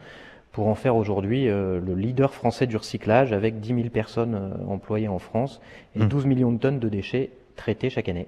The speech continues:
Speaker 2: Oui, ça a commencé avec cinq millions d'euros de chiffre d'affaires, euh, à la création en mille neuf cent quatre-vingt-quatorze. Euh, ce qui a fait la différence dès le démarrage, c'est parce que le groupe est, est né finalement récemment, c'est d'avoir eu cette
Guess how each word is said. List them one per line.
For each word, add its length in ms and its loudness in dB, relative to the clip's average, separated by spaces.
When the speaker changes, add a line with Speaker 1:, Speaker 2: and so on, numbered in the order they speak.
Speaker 2:
Oui, 140 4
ça 120 0
a 40 0
commencé 320 0
avec 140 0
cinq 320 -2
millions 360 2
d'euros 280 0
de 40 -12
chiffre 220 0
d'affaires, 460 2
euh, 80 -2
à 80 0
la 100 0
création 400 -2
en 60 2
mille 140 2
neuf 100 0
cent 160 -2
quatre-vingt-quatorze. 1200 0
Euh, 80 2
ce 120 -10
qui 140 2
a 60 4
fait 160 0
la 100 2
différence 460 0
dès 100 4
le 60 0
démarrage, 640 0
c'est 160 -2
parce 180 -4
que 80 0
le 80 2
groupe 280 -2
est, 120 4
est 80 2
né 120 2
finalement 420 0
récemment, 420 -2
c'est 160 0
d'avoir 300 2
eu 80 0
cette 340 -2